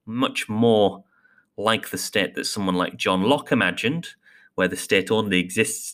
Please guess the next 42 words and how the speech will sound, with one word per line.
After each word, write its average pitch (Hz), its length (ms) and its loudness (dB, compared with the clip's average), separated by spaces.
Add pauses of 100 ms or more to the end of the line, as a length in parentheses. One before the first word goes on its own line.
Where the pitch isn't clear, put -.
(100)
to 92 140 -4
protect - 500 -6
our 92 140 0
natural 92 540 -2
rights, - 480 -2
life, 101 360 -2
liberty, 95 600 -2 (380)
and - 140 -6
property, 120 640 0 (360)
than 120 200 6
the 113 80 6
sort 110 320 2
of - 60 0
state, - 540 0
for - 160 -6
example, 87 460 -4
that 82 140 -6
John 95 200 0
Rawls 139 380 4
has 87 180 -4
in 82 120 -6
mind, 80 460 -8
where 87 120 -6
the 90 60 -12
state 92 420 -4
is 87 100 -8
going 92 280 -2
to 87 120 -8
exist - 560 -8 (100)
also 101 600 -2 (480)
to - 80 -12
try 92 340 0
and 87 120 -2
create 82 500 -6 (160)
a 104 80 -10
just - 360 -4
society, - 760 -4 (500)
a - 40 -14
society 92 600 -4
where 90 180 -2
there 82 220 -4
is - 200 -8